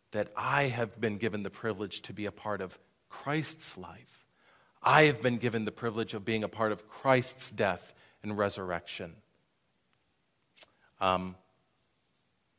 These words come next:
incarnation. That's a word that we, that we hear about, especially around December. We, we think of the incarnation of Christ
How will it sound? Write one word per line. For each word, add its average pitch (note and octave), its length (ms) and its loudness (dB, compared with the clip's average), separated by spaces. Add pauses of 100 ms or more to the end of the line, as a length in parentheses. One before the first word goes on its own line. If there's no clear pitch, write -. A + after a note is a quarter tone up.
(1160)
incarnation. A#2 960 0 (920)
That's D3+ 220 6
a D3+ 60 2
word D3 320 4
that A#2 160 2
we, A#2 260 0 (140)
that A2 160 2
we A2 280 -4 (220)
hear E3 380 2
about, F#2 500 2 (920)
especially E3+ 480 -2
around G#2+ 300 0
December. F#2+ 600 -4 (1120)
We, F#2+ 140 -10
we F#2 220 -10
think A2 260 -6
of F2+ 160 -8
the G#2+ 180 -2
incarnation G#2+ 840 -2
of F2 140 -12
Christ - 600 -12